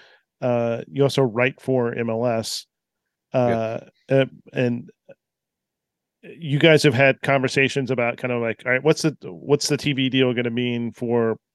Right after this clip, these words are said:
Speaker 1: for, for you guys? What do you, do you have any sort of sense of kind of, like, how, uh, how things are gonna be shared yet, or kind of, like, what's gonna be available, or, or is that, uh, in terms of, like, clips or, um, kind of things to be,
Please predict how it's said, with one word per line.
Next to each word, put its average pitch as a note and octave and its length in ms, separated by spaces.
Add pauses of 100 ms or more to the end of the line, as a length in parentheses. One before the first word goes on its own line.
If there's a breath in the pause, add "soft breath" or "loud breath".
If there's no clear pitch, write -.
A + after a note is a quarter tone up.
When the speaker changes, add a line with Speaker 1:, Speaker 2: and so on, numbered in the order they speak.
(240)
Speaker 1:
for, A#2+ 240 (240)
for B2+ 80
you A#2+ 220
guys? A2 440
What C#3+ 320
do F3+ 60
you, F3 240
do B2 100
you D3 80
have D3 120
any D3+ 120
sort D3+ 200
of B2+ 60
sense C3+ 360
of B2 380 (640 soft breath)
kind C#3 140
of, B2 100
like, B2 320
how, C#3 540 (240)
uh, A#2+ 640 (220)
how D3 140
things D3 220
are - 20
gonna C3+ 140
be B2 80
shared C3 380
yet, C3 240
or A#2+ 120
kind C3 160
of, B2 60
like, A2 100
what's B2+ 220
gonna C3+ 140
be B2+ 100
available, A#2+ 520
or, A2+ 480
or A#2 100
is A#2 100
that, - 240 (100)
uh, A#2 320
in A2+ 140
terms A#2+ 260
of, G#2+ 80
like, G2+ 220 (400 soft breath)
clips - 520
or, A#2+ 720
um, G#2+ 600 (280)
kind B2+ 140
of A2+ 60
things C3+ 260
to D3 80
be, B2 420